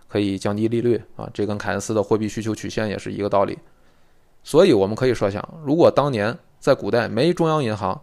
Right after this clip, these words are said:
啊，一没中央银行，二没有政府刺激，在这种时代，你想刺激经济的唯一方法，确实就只有这两条路。第一就是贸易顺差，第二就是增加贵金属、降低国内利率。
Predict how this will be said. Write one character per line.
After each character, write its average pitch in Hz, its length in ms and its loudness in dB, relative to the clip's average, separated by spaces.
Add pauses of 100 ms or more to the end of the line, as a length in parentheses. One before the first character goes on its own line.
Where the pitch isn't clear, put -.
(540)
啊， 95 140 -2
一 165 160 -2
没 131 120 2
中 117 160 0
央 117 140 2
银 107 120 -2
行， 101 200 0
二 135 180 2
没 117 120 0
有 110 120 4
政 117 160 -2
府 104 80 -6
刺 117 220 -4
激， 101 160 -6 (400)
在 156 120 2
这 175 120 2
种 120 100 -2
时 - 140 -8
代， 98 200 0
你 123 160 -4
想 98 240 -2
刺 127 200 -4
激 107 100 -4
经 113 160 -4
济 110 100 -2
的 98 160 0
唯 104 140 0
一 139 100 0
方 120 220 -4
法， 107 160 -6 (340)
确 - 220 2
实 117 140 0
就 127 120 2
只 101 100 -4
有 98 100 2
这 101 100 -2
两 95 160 -4
条 101 120 -10
路。 104 200 -8 (240)
第 127 180 -2
一 127 80 -2
就 117 140 -6
是 104 80 -4
贸 107 160 0
易 101 60 -2
顺 98 180 -10
差， 98 300 -10
第 123 140 4
二 101 140 8
就 101 100 0
是 101 120 -4
增 110 140 -4
加 104 120 2
贵 104 120 -2
金 104 160 -4
属、 - 200 -12
降 104 160 -4
低 104 160 -6
国 101 140 -2
内 104 140 -4
利 104 120 -4
率。 104 200 -2